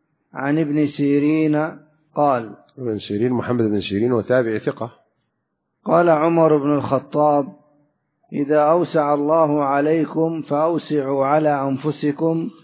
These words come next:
Speaker 1: جمع رجل عليه ثيابه.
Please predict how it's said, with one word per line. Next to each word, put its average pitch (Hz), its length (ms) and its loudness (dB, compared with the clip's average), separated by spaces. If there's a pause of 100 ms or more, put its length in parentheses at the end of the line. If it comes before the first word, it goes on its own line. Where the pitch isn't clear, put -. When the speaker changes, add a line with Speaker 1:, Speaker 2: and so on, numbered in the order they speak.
(460)
Speaker 1:
جمع 147 600 2
رجل 147 480 2
عليه 143 560 2
ثيابه. 135 680 -2